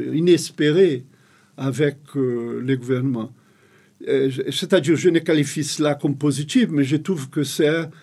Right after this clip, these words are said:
important, euh, sans qualifier de positif ou négatif, mais je crois que tout contact, euh, diplomatique, c'est utile dans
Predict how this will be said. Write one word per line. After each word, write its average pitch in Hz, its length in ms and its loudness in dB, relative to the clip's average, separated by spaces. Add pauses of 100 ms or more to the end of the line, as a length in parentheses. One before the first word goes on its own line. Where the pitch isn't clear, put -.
(240)
important, 180 720 2 (280)
euh, 117 200 -8
sans - 320 2
qualifier 175 540 4
de 143 100 0
positif 143 480 -4
ou 151 60 0
négatif, 139 580 0 (420)
mais 156 120 4
je 185 140 2
crois 180 300 0
que 185 160 -2
tout 262 300 0
contact, 165 760 -2
euh, 127 180 2
diplomatique, 135 720 -4
c'est - 180 0
utile 165 500 -2 (560)
dans 156 260 0